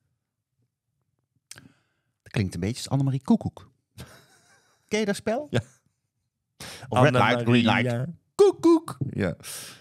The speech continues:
Speaker 2: "Beweeg niet, tenzij je voordeel ziet." Ja, nee, precies. Weggestemd tot nu toe, dus met deze aflevering nog niet meegerekend, is Nathan. En vermoord tot nu toe is Julian, of Julian, wordt hij ook wel genoemd, eh,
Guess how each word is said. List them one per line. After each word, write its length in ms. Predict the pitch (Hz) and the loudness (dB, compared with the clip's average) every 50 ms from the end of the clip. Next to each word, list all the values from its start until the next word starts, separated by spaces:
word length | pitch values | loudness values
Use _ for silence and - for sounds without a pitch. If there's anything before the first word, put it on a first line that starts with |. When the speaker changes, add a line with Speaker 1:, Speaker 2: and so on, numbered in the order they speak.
| _ _ _ _ _ _ _ | _ _ _ _ _ _ _
Speaker 2:
"Beweeg 440 | - - 131 - 185 359 370 370 359 | 2 4 4 6 4 4 0 0 -2
niet, 460 | 339 285 269 285 285 - - - - - | -2 0 0 0 -2 -4 -6 -14 -8 -2
tenzij 320 | - 139 131 - 147 139 147 | 0 0 2 4 2 2 2
je 120 | 165 208 | 2 2
voordeel 400 | - 415 427 403 392 339 302 311 | 2 2 4 4 4 2 2 2
ziet." 300 | 294 269 247 254 254 - | 2 0 0 -2 -2 -4
Ja, 180 | - 302 - 151 | -6 -4 -4 -2
nee, 160 | - - 117 | 0 0 -2
precies. 360 | 123 - - - - 170 - - - - - - - - - | -2 -2 -2 -2 -2 -2 -4 -8 -14 -14 -12 -12 -12 -12 -2
Weggestemd 640 | - - 180 208 - - 208 - - - 180 175 160 | 0 2 2 2 2 -2 -4 -2 -2 -4 -2 -2 -2
tot 140 | - 151 143 | 0 0 4
nu 280 | 135 139 160 208 226 | 4 6 6 6 4
toe, 320 | - - 175 190 226 311 302 - _ _ _ _ _ _ - | 4 2 2 2 2 0 -2 -4 _ _ _ _ _ _ -4
dus 240 | - 87 87 - | -2 -2 0 0
met 160 | 76 85 87 73 | 0 -2 0 0
deze 220 | 82 82 78 - | 0 -2 -2 -4
aflevering 360 | - 71 80 80 87 92 110 120 | -6 -6 -4 -4 -4 -2 0 2
nog 80 | 127 | 2
niet 80 | 143 151 | 4 4
meegerekend, 560 | 165 175 170 151 151 151 147 - 147 139 - | 2 2 2 0 0 0 0 0 0 0 0
is 140 | - 123 113 | 0 -2 0
Nathan. 580 | 98 92 98 95 101 113 131 151 175 202 202 - | 2 2 4 4 4 2 2 0 0 0 -2 0
En 280 | - 110 113 101 - 85 | 2 2 2 2 0 0
vermoord 520 | - 92 95 107 127 143 143 135 - - | 2 4 4 6 6 6 4 2 -2 -2
tot 140 | - 131 113 | 0 2 4
nu 100 | 113 110 | 2 2
toe 220 | - 104 101 101 | 2 2 0 0
is 260 | - 92 90 - - - - | 0 -2 -2 -2 -6 -10 -6
Julian, 560 | - 101 101 90 78 98 113 127 131 131 123 - | 0 2 2 4 4 4 2 2 0 -2 -6 -6
of 120 | - 85 85 | -8 -10 -4
Julian, 540 | - 95 95 101 90 80 82 85 95 117 127 110 - _ _ _ | 0 0 2 2 2 0 0 -2 -4 -6 -8 -12 -16 _ _ _
wordt 160 | - 85 71 | -10 -10 -8
hij 80 | - - | -8 -8
ook 100 | 87 - | -6 -2
wel 140 | 98 92 87 | -2 -2 -2
genoemd, 280 | - 95 98 107 - | -2 -4 -6 -6 -8
eh, 140 | - - - | -8 -8 -8